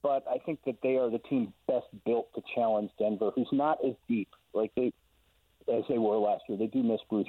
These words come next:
Brown a little bit, but, um, at the end of the day, they have Jokic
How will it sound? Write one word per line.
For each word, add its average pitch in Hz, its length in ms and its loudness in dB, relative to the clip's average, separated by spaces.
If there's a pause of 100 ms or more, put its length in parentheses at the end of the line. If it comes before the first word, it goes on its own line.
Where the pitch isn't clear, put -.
Brown 104 180 2
a 101 60 2
little 98 180 2
bit, 98 220 0 (120)
but, 95 200 0
um, 95 260 0 (300)
at - 80 -8 (460)
the 131 60 0
end 127 100 2
of 104 40 0
the 104 60 0
day, 110 140 2
they 104 100 0
have 110 120 0
Jokic 107 360 -2